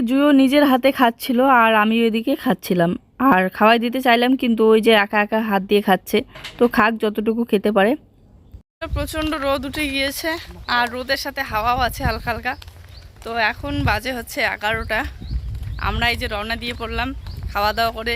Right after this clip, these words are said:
একটু রেস্ট করলাম, মার সাথে গল্প করে এই যে যাচ্ছি এখন বাড়িতে। হেঁটে হেঁটে যাচ্ছি তিনজনে মিলে। এই দেখা তো যায় এই রাস্তা থেকে মোটামুটি আমাদের ওই বাড়ি, আমাদের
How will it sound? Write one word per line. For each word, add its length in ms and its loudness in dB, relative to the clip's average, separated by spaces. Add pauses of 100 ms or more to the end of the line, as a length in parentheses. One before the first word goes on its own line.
(180)
একটু 240 -12
রেস্ট 260 -6
করলাম, 260 -2 (100)
মার 140 -6
সাথে 220 -10
গল্প 180 -6 (120)
করে 120 -6 (100)
এই 80 -8
যে 140 -10
যাচ্ছি 340 -8
এখন 120 -10 (100)
বাড়িতে। 280 -8 (420)
হেঁটে 220 -6
হেঁটে 240 -4
যাচ্ছি 220 -4 (120)
তিনজনে 420 -8
মিলে। 180 -4 (100)
এই 60 -2 (880)
দেখা 320 -2
তো 60 -4 (100)
যায় 220 0 (280)
এই 100 -2 (160)
রাস্তা 340 -4
থেকে 220 -2 (340)
মোটামুটি 440 -8 (320)
আমাদের 280 -8 (840)
ওই 180 -2
বাড়ি, 180 0 (340)
আমাদের 280 -2